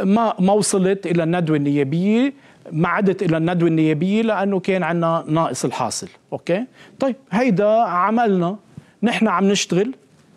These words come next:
مكانتنا الانتخابية عم تشتغل وتتابع، بالوقت ذاته على الشعب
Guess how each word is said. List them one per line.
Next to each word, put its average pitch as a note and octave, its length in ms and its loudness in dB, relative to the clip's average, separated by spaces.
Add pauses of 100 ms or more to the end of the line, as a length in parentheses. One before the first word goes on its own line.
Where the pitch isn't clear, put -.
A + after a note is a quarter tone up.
(100)
مكانتنا F#3+ 580 0
الانتخابية F3 580 0
عم D3+ 100 -2
تشتغل E3 380 -2
وتتابع، D#3+ 480 0 (360)
بالوقت A#3+ 360 2
ذاته G3+ 500 0 (140)
على G#3 240 0
الشعب G3+ 480 -2